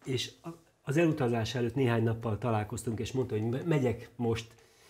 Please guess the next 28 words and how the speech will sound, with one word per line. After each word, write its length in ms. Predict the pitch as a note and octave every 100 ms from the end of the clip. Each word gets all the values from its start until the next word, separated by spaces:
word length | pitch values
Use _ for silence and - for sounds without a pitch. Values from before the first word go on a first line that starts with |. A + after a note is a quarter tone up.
| _ -
ö, 180 | G#2 G2
Perzsiába, 920 | A#2 A2 A2+ A2+ A2 A2 C3 D#3+ - _ -
a 100 | -
magyar-perzsa 1400 | A2+ B2 A2 G#2+ G#2 G2+ - _ - A#2+ A2+ A2 G#2 G#2 -
zenei 320 | A2 A2+ G#2
kapcsolatokat 680 | G2+ G#2+ - G#2+ G2 F#2+ -
keresem, 540 | E3+ E3 - A#2+ A2+ - _
többek 280 | - D#3 A2
közt 240 | - G2+
a 40 | G#2
Rákóczi 480 | G#2 G#2 G#2+ - G#2
induló 320 | G2+ G2 G2
gyökereit. 640 | G2 G2 G2+ F#2+ G#2+ A2+
És 120 | C3+
ez 80 | D3+
akkor 200 | D3+ D#3
olyan 240 | D#3+ D#3 D#3
fantazmagóriának 1040 | G3 D#3+ A2 A2 G#2+ G2+ G#2+ G#2 G#2 G#2
tűnt, 200 | - A2+
hogy 220 | A2+ G#2+ - - - - _
most 140 | -
miért 160 | C#3 C#3
kell 120 | B2+
hoz 180 | A2 G#2+
Perzsiába 580 | A#2+ G#2+ G2 F#2+ F#2 G2
utazni? 520 | G2+ - B2+ E3+ F3 - - - - -
Hát, 340 | - C3+ B2+
ö, 300 | D3 C#3 C3+